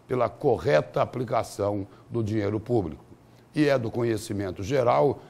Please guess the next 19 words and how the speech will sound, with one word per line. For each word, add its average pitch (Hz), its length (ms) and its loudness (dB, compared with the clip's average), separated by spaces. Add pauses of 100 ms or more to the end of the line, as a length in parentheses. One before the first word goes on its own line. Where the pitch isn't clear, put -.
(120)
as 113 160 -2
negociações 113 920 -4
nebulosas 113 920 2 (240)
que 87 140 -6
quase 107 360 0
sempre - 440 -4
ocorriam 117 680 0 (280)
na 120 120 0
indicação 117 600 -2
dos 107 200 -8
conselheiros 113 800 -2
do 98 120 -6
Tribunal 110 440 -2
de 104 120 -6
Contas. - 600 -4 (300)
Tanto 131 300 2
é 117 100 2
assim - 400 -2 (300)
que 139 240 0